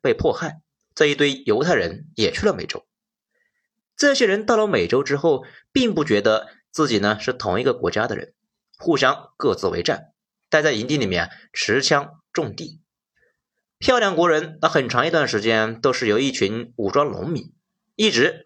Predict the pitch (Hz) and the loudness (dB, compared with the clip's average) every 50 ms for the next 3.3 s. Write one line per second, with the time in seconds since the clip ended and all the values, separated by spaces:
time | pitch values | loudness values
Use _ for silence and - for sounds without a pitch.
0 | _ _ - 135 123 113 113 135 135 143 147 135 143 143 117 95 - 98 104 - | _ _ 2 2 2 2 0 0 0 0 0 2 0 0 0 2 0 0 2 2
1 | 170 139 135 143 139 202 180 - - _ _ - - - 101 104 98 95 87 92 | 0 0 0 0 0 0 -2 -2 -6 _ _ -14 -2 0 0 0 0 -2 -4 -4
2 | 98 85 - _ _ _ _ _ _ - 151 - - - - - - - 92 101 | -4 -4 -6 _ _ _ _ _ _ -2 0 0 -2 -6 -8 -8 -8 -8 -8 -8
3 | 120 143 139 - - | -8 -10 -10 -10 -14